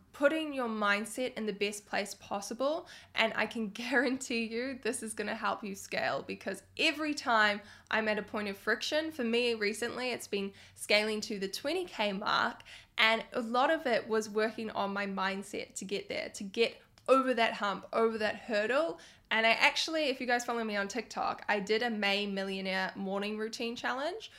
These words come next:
So every morning in May, well, it was my goal to, in every morning. <laughs> If you watch my reflection, I didn't end up doing it every morning, but it was pretty good. I tried to do at least one mindful activity, whether it was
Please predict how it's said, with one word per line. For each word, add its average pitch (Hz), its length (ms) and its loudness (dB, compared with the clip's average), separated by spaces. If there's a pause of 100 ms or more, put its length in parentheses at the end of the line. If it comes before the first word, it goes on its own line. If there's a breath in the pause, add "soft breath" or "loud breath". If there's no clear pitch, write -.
(160 loud breath)
So - 180 -4
every 240 260 2
morning 220 340 0
in 196 100 -2
May, 190 460 0
well, 214 160 -2
it 202 40 -6
was - 140 -8
my 220 160 4
goal 214 400 6
to, 180 180 -4
in 175 100 -8
every - 220 -8
morning. 117 380 -2
<laughs> 262 80 4
If 302 260 6
you 311 120 8
watch 240 240 4
my 247 100 6
reflection, 214 580 2
I 202 120 2
didn't 202 220 -2
end 190 180 -4
up 185 120 -4
doing 190 200 -4
it 185 180 -6
every 233 260 2
morning, 185 300 -4
but 202 80 -2
it 220 40 4
was 277 100 2
pretty 415 240 4
good. - 320 -2 (340 loud breath)
I 220 120 8
tried 294 340 8
to 311 80 -2
do 269 120 -2
at - 120 -2
least 226 180 0
one 214 320 2
mindful 196 600 -2 (260 loud breath)
activity, 220 720 0
whether 208 260 -2
it - 100 -2
was 185 240 -4